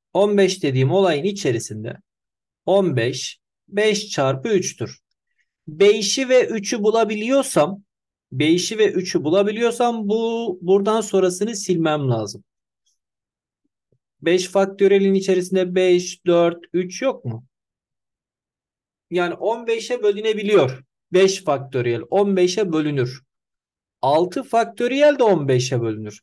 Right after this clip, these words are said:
Altı çarpı beş çarpı dört çarpı üç çarpı iki çarpı bir. Beş faktöriyelden sonra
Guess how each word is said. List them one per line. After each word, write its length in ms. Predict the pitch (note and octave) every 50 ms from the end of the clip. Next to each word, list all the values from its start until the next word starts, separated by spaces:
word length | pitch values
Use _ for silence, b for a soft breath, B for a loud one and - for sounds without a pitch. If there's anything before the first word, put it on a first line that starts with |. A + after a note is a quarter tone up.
| _ _ -
Altı 400 | D#3+ E3+ F3+ F#3+ F#3+ F#3+ G#3 G3
çarpı 440 | G3+ F#3+ E3+ D#3+ D3+ C#3+ D3+ D#3
beş 200 | D#3+ E3 E3 E3
çarpı 380 | - - D#3 C3+ C3 C3 C#3 C3+
dört 220 | C#3+ C#3+ C#3 C#3
çarpı 360 | - - C3+ C3 B2+ B2+ - C3+
üç 140 | C3 C3
çarpı 300 | - - B2 A#2 - -
iki 180 | B2+ B2+ - -
çarpı 400 | - C#3 B2+ A#2 A#2+ - C3+ B2+
bir. 180 | A#2 A2 - _ b b b b b b b b b _ -
Beş 300 | C#3 B3+ C4+ B3 - -
faktöriyelden 1000 | - - A3+ A3+ A3 A3 - A#3+ A#3 A#3+ A#3+ A#3 A#3 A#3+ A#3 A#3 A#3+ B3 B3+ B3+
sonra 580 | B3+ - - A3 G#3+ G#3 F3+ E3 D3+ - -